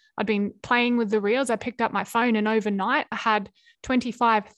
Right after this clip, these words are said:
thousand, uh, views on one of my reels. And that went from, like, you know, the most pr-,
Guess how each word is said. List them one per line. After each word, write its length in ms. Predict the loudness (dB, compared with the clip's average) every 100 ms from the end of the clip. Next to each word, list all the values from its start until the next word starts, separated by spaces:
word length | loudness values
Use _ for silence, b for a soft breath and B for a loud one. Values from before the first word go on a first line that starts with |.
| _
thousand, 800 | 0 0 0 -2 -6 -2 -4 -6 -20 _ _ _ _ _ -4
uh, 220 | 0 0
views 400 | 0 0 0 -2
on 180 | -2 0
one 140 | 0
of 100 | -2
my 120 | -2
reels. 380 | 0 2 0 0
And 100 | 0
that 100 | 0
went 160 | -2 -6
from, 140 | -6
like, 260 | -4 -6 -4
you 80 | -6
know, 240 | -4 -4
the 140 | -2 0
most 380 | 0 0 -4 -10
pr-, 100 | -8